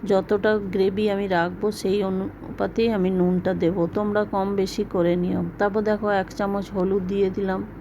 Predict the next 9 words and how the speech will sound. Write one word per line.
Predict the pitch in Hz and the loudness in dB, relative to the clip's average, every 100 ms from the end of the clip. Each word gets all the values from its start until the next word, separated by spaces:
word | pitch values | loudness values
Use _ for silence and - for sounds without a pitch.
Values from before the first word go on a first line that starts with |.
| - - - - - - | -16 -16 -16 -16 -12 -2
এক | 190 180 | -2 0
চামচ | 208 196 202 | -2 0 0
জিরে | 180 185 196 | 0 2 2
গুঁড়ো, | 190 190 196 | 2 0 0
এক, | 196 180 196 180 | 0 -2 -6 -6
এক | - 185 180 | -2 -2 -2
চামচ | - 190 190 | -2 0 0
ধনে | 180 165 175 180 185 | -2 0 2 2 0
গুঁড়ো | 185 190 | 0 0